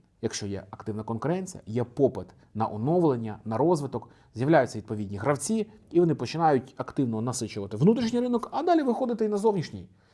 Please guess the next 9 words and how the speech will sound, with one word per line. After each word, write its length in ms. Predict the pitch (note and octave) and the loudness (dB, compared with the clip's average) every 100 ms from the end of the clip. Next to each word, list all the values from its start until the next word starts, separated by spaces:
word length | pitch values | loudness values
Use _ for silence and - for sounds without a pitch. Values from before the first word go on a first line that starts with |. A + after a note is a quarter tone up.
| _ - | _ -10
І 80 | G#2+ | -6
все 180 | - - | -2 -2
тоді 300 | A#2 D3+ D#3 - _ _ - | -2 -4 -6 -14 _ _ -4
добре. 400 | A#2 A2 - - - _ - - | 2 2 2 -10 -18 _ -18 4
А 180 | A#2 A2 | 4 6
якщо 240 | B2+ D3+ | 0 -4
таких 300 | C3 A#2 A#2 | -8 -8 -8
можливостей 560 | B2+ A2+ A2+ G2 G2 G#2+ | -6 -4 -4 -4 -6 -2
немає, 480 | D3 A#3+ A#3+ A#3 | 2 4 2 0